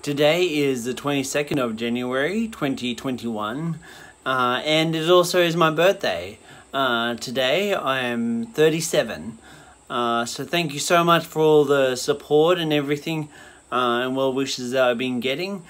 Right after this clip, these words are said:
uh, throughout the day. Um, also, I want to let you know that things are going still well with my, my pledge. This will be week three, uh, ye-, was yesterday, uh, of doing,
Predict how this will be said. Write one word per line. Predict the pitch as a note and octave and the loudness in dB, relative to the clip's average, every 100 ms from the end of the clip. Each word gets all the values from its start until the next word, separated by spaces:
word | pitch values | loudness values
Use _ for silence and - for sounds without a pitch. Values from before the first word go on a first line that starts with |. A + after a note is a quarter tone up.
| - - _ | -20 -20 _
uh, | A#2 A#2 A2+ A#2 | -4 -2 0 -2
throughout | A#2 C3+ C3 A2+ | -4 0 0 0
the | A#2+ | -4
day. | A#2 C#3+ F#3+ G#3+ A3 - - - _ | 0 0 0 -6 -10 -20 -20 -20 _
Um, | B2 C3 A#2 A#2 A#2 A#2+ A#2 | -6 -2 -2 -2 -2 -4 -6
also, | C#3 D#3 D#3 D3+ D3 C#3 C#3 | 2 2 2 2 2 4 4
I | |
want | C3+ D3 D3 - | 2 0 -2 -4
to | C#3+ C#3 C3 | -2 0 0
let | B2+ C#3+ C#3 | 0 0 0
you | A#2+ | -2
know | C3+ C3 C3 | -4 -2 0
that | C3 B2+ | -2 -2
things | D3+ D#3+ D#3 | -2 -2 -2
are | |
going | D#3+ D3+ C#3+ | 2 2 0
still | - D#3 C3+ | -2 -2 0
well | C#3 C#3+ D#3 | 4 4 4
with | D#3 C#3+ | 0 -2
my, | C#3 B2+ B2 A#2+ A2+ - - - - - C3+ | 0 2 2 -2 -6 -16 -20 -20 -14 -12 -4
my | C#3+ C#3+ | 0 0
pledge. | - D3 D3 B2 | 0 2 2 0
This | D3+ D3 | -4 -2
will | D3 | -2
be | C3 | -2
week | A#2+ C#3+ B2+ - | 0 0 -2 -6
three, | - D3+ E3+ G#3 A#3 A3 - - - - - | -12 -4 -2 -2 -4 -6 -12 -20 -20 -20 -6
uh, | A#2+ B2+ A#2+ A#2+ A#2+ A#2+ B2 | -2 0 0 0 0 0 -2
ye-, | A#2+ C#3+ - | -2 -6 -8
was | C3 C#3 A2+ | -6 -4 2
yesterday, | D3 - F3 D#3+ F3 F3+ - - - - B2+ | 2 2 -2 0 0 -4 -14 -20 -20 -10 -2
uh, | B2 A#2 A#2+ A2 | 0 2 0 -2
of | A#2+ C#3+ C#3+ C#3+ C#3+ C#3 A#2+ A2+ | 2 4 6 6 6 2 -4 -4
doing, | C#3 C#3+ C#3+ C#3+ C#3 | 2 4 4 2 -4